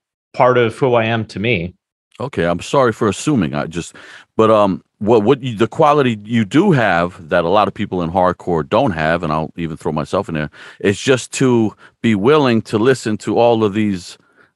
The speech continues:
Speaker 2: other styles of music and give them credit when credit is due.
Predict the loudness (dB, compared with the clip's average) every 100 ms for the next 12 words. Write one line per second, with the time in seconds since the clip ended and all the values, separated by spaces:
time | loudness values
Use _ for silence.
0 | _ _ _ _ _ -2 0 0 -2 0
1 | 2 4 2 0 -2 -2 0 2 2 2
2 | -2 -2 -4 -2 -2 -2 -4 -2 0 2
3 | 2 -2 -2 -2 -2 -4 -6 -2 2 2
4 | 0